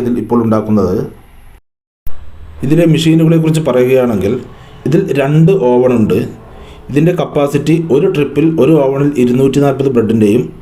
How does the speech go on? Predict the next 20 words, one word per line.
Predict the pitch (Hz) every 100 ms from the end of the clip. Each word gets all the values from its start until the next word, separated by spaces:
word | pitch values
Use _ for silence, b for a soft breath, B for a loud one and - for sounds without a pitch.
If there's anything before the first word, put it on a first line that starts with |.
| -
അതുപോലെ | 131 139 131
തന്നെ | 139 143 135
മറ്റു | 127 123 160 131
ഓവണിൽ | 131 139 120
നൂറ്റി | 120 123 143 135
അറുപത് | 139 139 143 - - 120
ബ്രെഡിൻ്റെയുമാണ് | 113 123 120 117 113 107 139 165 -
ഇതിലുള്ള | 107 104 107
കപ്പാസിറ്റി. | 101 107 101 92 117 160 - - - _ _ _ _ - - - - - - - - 131
അതുപോലെ | 147 160 165
തന്നെ | 165 165 143
മാവ് | 139 147 160
മെഷീനാണെങ്കിൽ | 160 160 151 135 123 139 - - 131
ഒരു | 165 -
ട്രിപ്പിൽ | 147 147 165 165
തൊണ്ണൂറ്റിയഞ്ച് | 135 131 143 147 156 147 143 147
കിലോ | 147 147
അടിക്കുന്ന | 123 123 131 135
സ്പീഡ് | - 127 131 151 135
മെഷീനാണ് | 117 123 113